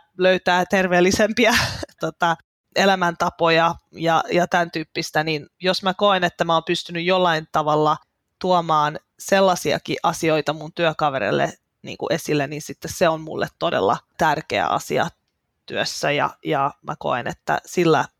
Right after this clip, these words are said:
sillä niin kuin saan sitä työstä tärkeämpi ja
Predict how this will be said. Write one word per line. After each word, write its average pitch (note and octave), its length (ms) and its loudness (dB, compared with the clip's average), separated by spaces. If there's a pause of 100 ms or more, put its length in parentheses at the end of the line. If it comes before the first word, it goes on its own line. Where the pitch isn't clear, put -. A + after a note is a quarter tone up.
(160)
sillä D#3 360 -2
niin C#3+ 200 -10
kuin - 240 -8 (180)
saan D3+ 300 -2
sitä D3 300 -4 (540)
työstä D3 440 -4 (920)
tärkeämpi D3+ 680 -2
ja D3 140 0